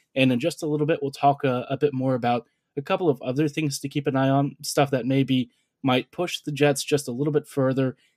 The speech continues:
even if it's not gonna be, uh, the primary driver of success. But before we go any further, though, I do wanna talk to you a little bit about a, uh, a pretty important disclaimer, uh, something that I think, uh, you know, personally for me is a very important thing.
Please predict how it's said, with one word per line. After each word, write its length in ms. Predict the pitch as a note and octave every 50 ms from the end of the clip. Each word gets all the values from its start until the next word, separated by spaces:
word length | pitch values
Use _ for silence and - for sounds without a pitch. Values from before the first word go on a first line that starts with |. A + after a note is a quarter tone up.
| _ -
even 300 | C#3 C#3+ D3+ D3 D3+ C#3+
if 100 | C3+ -
it's 160 | C#3 - -
not 180 | C#3 C3+ D3 C#3
gonna 200 | C#3+ C#3+ C#3 B2
be, 300 | C3+ C3 C3+ C3+ C3 - _ _ _ _ _ _ -
uh, 160 | B2 B2 A#2 -
the 100 | - A#2+
primary 580 | - - - C#3 C3+ C3+ C#3 C3+ C3 C3 B2+
driver 460 | A2 - B2+ B2 B2+ B2 A2+ A#2+ A2+ -
of 120 | A#2+ A2+
success. 640 | - - A#2 - - - A2+ F#2+ - - - - - _ _ _ _ _ _ _ _ _ _ -
But 60 | C#3
before 280 | C3+ C#3+ C#3 - A3+
we 100 | B3 A#3
go 120 | G#3+ G#3 G3+
any 100 | G3 G#3+
further, 300 | - G3 F3+ D#3+ D3+ D3
though, 260 | C#3+ C#3+ C#3+ C#3+ - _ _ _ - - -
I 100 | C#3+ C#3
do 100 | D3+ D3+
wanna 200 | D#3+ D#3+ D3+ C#3+
talk 380 | C#3+ - - C#3+ C3+ C3+ -
to 100 | - D3+
you 160 | C#3 C3 C3+
a 20 | B2+
little 220 | B2 C#3 C#3+ C#3+
bit 100 | C3+ C#3
about 320 | C#3 A#2 B2+ B2 B2 A#2+ _ _ -
a, 180 | - C3 B2+ B2
uh, 160 | B2 A#2+ A#2 A2 - _ _ _ _ _ -
a 60 | D3+
pretty 280 | C3+ - F3 F3+ G3 G3
important 460 | F3+ D#3 - - D#3 C#3+ C#3 C#3 B2
disclaimer, 640 | B2+ A#2 - - - C3+ B2+ B2+ C3 B2+ C3 C3+ C#3 _ _ _ _ _ _ _ -
uh, 320 | A2+ A2+ A2+ A2+ A2 A2 - -
something 420 | - - D#3+ D3 C#3 D3+ C#3+ B2
that 220 | B2 C3 B2+ C3 - - B2+
I 160 | B2+ C3 C#3
think, 280 | C#3 C#3 - D#3 D3 A#2+
uh, 40 | C3+
you 220 | C3+ A#2+ A#2+ C#3
know, 100 | B2+ A2
personally 480 | - - - D3+ C#3+ - D3 C#3 C3+ C3
for 140 | - - C3
me 180 | C3 C3 B2+
is 140 | B2+ B2 -
a 100 | C3 B2
very 300 | A2+ C3 B2+ B2+ B2+ A#2+
important 440 | A2+ G#2 - - C#3 A2+ A#2+ B2+ -
thing. 380 | - - C3+ C3+ C3+ C#3 C#3+